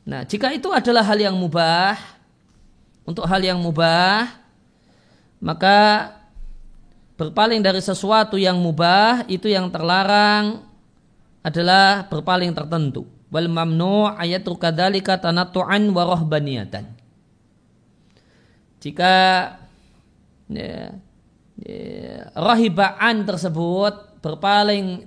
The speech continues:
tersebut adalah dari hal yang mubah, tidak semuanya terlarang. Yang terlarang dari tindakan berpaling dari sesuatu yang mubah adalah manakala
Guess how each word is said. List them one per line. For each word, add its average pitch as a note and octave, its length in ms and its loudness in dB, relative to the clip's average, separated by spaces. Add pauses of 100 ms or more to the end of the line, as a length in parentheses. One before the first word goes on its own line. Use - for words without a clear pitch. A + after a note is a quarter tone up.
tersebut F3+ 320 -6
adalah F3 400 -4
dari G#3+ 240 0
hal F3+ 160 -2
yang E3+ 160 -2
mubah, E3 560 0
tidak D#3+ 240 -8
semuanya G3+ 320 -6
terlarang. C3+ 480 -12 (480)
Yang D#3+ 240 -4
terlarang G#3 540 2 (640)
dari E3 320 -2
tindakan G3 880 0 (220)
berpaling G3+ 500 -2
dari F3+ 200 -2
sesuatu F3+ 400 -6
yang E3+ 180 -2
mubah F#3 380 0
adalah F3 340 -2
manakala E3+ 1200 0